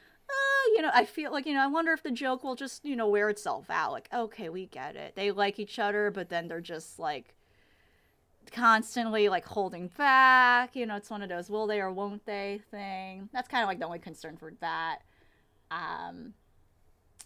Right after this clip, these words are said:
uh, those are kind of the ones for sure I wanna hop in on. Summertime Rendering and Spy X Family both sound very compelling for two different reasons, right? Like, one is outright, uh, seems like a serious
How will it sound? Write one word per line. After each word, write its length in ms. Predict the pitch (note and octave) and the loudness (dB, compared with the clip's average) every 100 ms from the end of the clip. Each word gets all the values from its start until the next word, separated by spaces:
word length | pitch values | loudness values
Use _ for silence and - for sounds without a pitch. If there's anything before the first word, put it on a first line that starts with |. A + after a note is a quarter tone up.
| _ _ - A3 | _ _ -6 0
uh, 280 | F#3+ F3+ F3 | 2 2 0
those 200 | B3+ B3+ | -2 -2
are 60 | |
kind 160 | B3 B3 | 0 2
of 60 | |
the 80 | G#3 | 2
ones 240 | F#3 F#3 - | 0 -2 -4
for 160 | F#3+ | -8
sure 460 | - - E3 D#3+ D#3+ | -8 -8 -4 -4 -2
I 120 | F3 | -2
wanna 540 | E3 E3 D#3+ C#3 B2+ - _ - _ _ _ _ - | -2 -4 -4 -6 -8 -14 _ -20 _ _ _ _ -20
hop 360 | - E3 - - | -4 -4 -4 -10
in 260 | C3+ E3 D#3 - | -12 -12 -14 -18
on. 460 | G2 - G#1+ - _ _ _ | -18 -16 -18 -20 _ _ _
Summertime 600 | - C#4 C4+ C#4 D4+ C4+ | 0 4 4 4 4 4
Rendering 300 | G3+ F#3+ G#3 | 2 4 4
and 100 | G3+ | 2
Spy 320 | - F3+ D#3+ D#3 | -2 0 2 0
X 180 | - | -6
Family 400 | - D3 D3 C3+ | -8 -8 -6 -8
both 440 | C#3+ D#3+ F3+ E3+ C3+ | -10 -6 -6 -6 -8
sound 300 | - D#3 D#3+ | -4 -4 -4
very 440 | D#3+ D#3 C#3 A2 - _ | -6 -4 -6 -8 -16 _
compelling 460 | - E3+ D3 C#3+ D3 | -12 -6 -6 -6 -10
for 140 | F3+ | -14
two 280 | E3 E3+ G3 | -14 -12 -10
different 280 | D#3+ - C#3 | -10 -12 -10
reasons, 460 | D3 C#3 D3 D3+ D#3 | -10 -10 -12 -14 -10
right? 180 | D#3 | -8
Like, 180 | D#3+ D#3+ | -6 -8
one 260 | F3+ F#3 F3+ | -2 -2 0
is 100 | D#3+ | -2
outright, 340 | D#3+ D#3 C#3 | -2 -2 -6
uh, 100 | A2+ | -8
seems 280 | - F#3+ E3+ | -10 -12 -12
like 120 | C3+ | -12
a 60 | D3+ | -12
serious 640 | - D#3 C#3 C3 - - | -10 -6 -6 -8 -12 -20